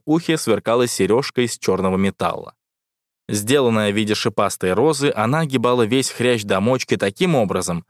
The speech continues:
что создавалось впечатление, будто протыкала его насквозь, как игла,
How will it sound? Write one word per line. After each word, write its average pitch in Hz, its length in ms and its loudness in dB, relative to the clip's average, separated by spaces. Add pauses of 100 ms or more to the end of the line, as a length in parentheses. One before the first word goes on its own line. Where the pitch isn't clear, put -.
(240)
что - 200 -2
создавалось 101 580 0
впечатление, 123 600 -2
будто 131 320 -2
протыкала 104 520 0
его 101 220 2
насквозь, 101 520 0
как 95 180 -4
игла, 104 400 0